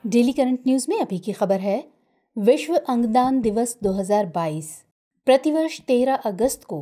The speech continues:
विश्व अंगदान दिवस यानी वर्ल्ड ऑर्गन डोनेशन डे के तौर पर मनाया जाता है। इस दिन का उद्देश्य अंगदान के महत्व के बारे में जागरूकता बढ़ाने के साथ ही लोगों को इसके लिए प्रतिज्ञा लेने हेतु प्रोत्साहित करना भी है।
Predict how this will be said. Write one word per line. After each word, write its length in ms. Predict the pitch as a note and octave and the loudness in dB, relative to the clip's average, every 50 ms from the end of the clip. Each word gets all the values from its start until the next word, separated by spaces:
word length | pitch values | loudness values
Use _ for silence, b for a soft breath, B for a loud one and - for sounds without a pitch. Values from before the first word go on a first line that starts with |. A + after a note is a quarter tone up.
| D3+ | -10
विश्व 340 | E3 F3 F#3+ G#3 G3+ - A3+ G3+ - | -6 -4 -2 -2 -2 -4 -8 -10 -8
अंगदान 500 | A#3+ G#3 F#3+ F#3 E3+ F#3 F#3 G3 G3+ F#3+ | -6 -4 -4 -2 0 0 0 0 0 -2
दिवस 420 | F3 F#3+ G#3+ C#4 G#3+ E3+ - - - | -2 0 2 2 2 0 -2 -12 -12
यानी 360 | F#3+ F#3 F3+ F3 E3+ F3 F#3+ A3 | -8 -6 -4 -4 -4 -4 -6 -8
वर्ल्ड 460 | G3+ F3 E3 F3 A3+ B3 C#4 D4 - - - - | -10 -10 -4 0 2 2 2 0 -2 -4 -2 -2
ऑर्गन 380 | G#3+ F#3+ F#3 F#3 G3 G3 G3 | 0 0 0 -2 -2 -2 -2
डोनेशन 460 | F3+ F3+ F3 F#3+ G3 - - A3+ G3+ | -2 -2 -4 -4 -6 -6 -6 -4 -2
डे 140 | F3+ F#3+ G#3 | 0 0 0
के 100 | G3+ - | -2 -2
तौर 200 | F#3+ - E3 D#3 | -6 -6 -6 -8
पर 200 | D#3 - E3 F3 | -8 -8 -8 -6
मनाया 320 | G3 G3+ F#3+ F3 E3 D#3+ D#3 | -6 -4 -6 -6 -6 -8 -8
जाता 260 | D#3 E3+ D#3 D#3 E3+ | -8 -8 -8 -8 -8
है। 360 | D#3 D#3+ E3+ D#3+ D3+ D3+ - _ _ _ _ _ _ | -8 -6 -6 -6 -6 -8 -14 _ _ _ _ _ _
इस 120 | - B3 B3 | 2 2 4
दिन 180 | A#3 D4+ D4+ | 4 2 2
का 120 | D4+ D4+ D4+ | 2 0 -2
उद्देश्य 500 | D4 C4 A#3+ C4+ C#4 - - D#4 F4+ B4 - B B B B | -4 -2 -4 -4 -6 -6 -4 -4 -4 -4 -4 B B B B
अंगदान 440 | B A3 B3 C4+ C4 B3 C#4 C#4 C#4 | B 0 2 2 2 2 0 0 -2
के 120 | C4+ - C4+ | -4 -4 -4
महत्व 300 | B3 A#3 A#3+ A#3+ - A#3+ | -4 -4 -4 -8 -8 -8
के 120 | - B3 | -6 -2
बारे 280 | G#3+ G#3+ G#3 G#3 G#3+ A3 | 0 0 0 0 0 -2
में 120 | A3 A#3 | -4 -4
जागरूकता 480 | F#3+ G#3 F#3 F3 F3+ G3 - - G#3+ G3 | -2 -2 -2 -2 -4 -8 -8 -6 -6 -4
बढ़ाने 340 | F3+ F3 E3 F#3 F#3 F3+ | -4 -4 -4 -6 -6 -6
के 140 | F3 - E3+ | -8 -10 -12
साथ 420 | D#3+ - - F#3 A#3 D4 D4 - F3 | -10 -8 -8 -6 -6 -6 -8 -10 -14
ही 100 | D3+ C3+ | -12 -10
लोगों 340 | E3+ F3+ F3+ F#3 F3+ F#3+ F#3 | -8 -6 -6 -4 -4 -4 -6
को 120 | F#3 G3 F#3 | -4 -4 -6
इसके 280 | F#3 F#3 - - C4+ | -6 -6 -8 -8 -6
लिए 220 | C#4+ A3+ E3+ C#3 - | -6 -6 -6 -8 -10
प्रतिज्ञा 600 | - - A3 G#3 - A#3+ A3 G#3 G#3 C4+ C#4 C#4 | -10 -8 -8 -8 -6 -6 -8 -4 -2 -2 -2 0
लेने 240 | A#3 F#3+ F#3 F#3+ | -2 -4 -4 -6
हेतु 280 | F#3 E3+ F3 F3 - G#3 | -6 -8 -8 -10 -10 -10
प्रोत्साहित 600 | G3+ - A#3+ A#3 A#3 - - B3+ A3+ A#3 G#3+ - | -6 -4 -4 -4 -4 -6 -8 -6 -6 -6 -6 -6
करना 320 | - E3 D#3+ D#3+ D#3+ D#3+ | -8 -8 -6 -6 -6 -6
भी 180 | D#3 D#3 E3 D#3+ | -6 -6 -8 -8
है। 220 | D3+ E3 E3 D#3+ | -6 -6 -6 -8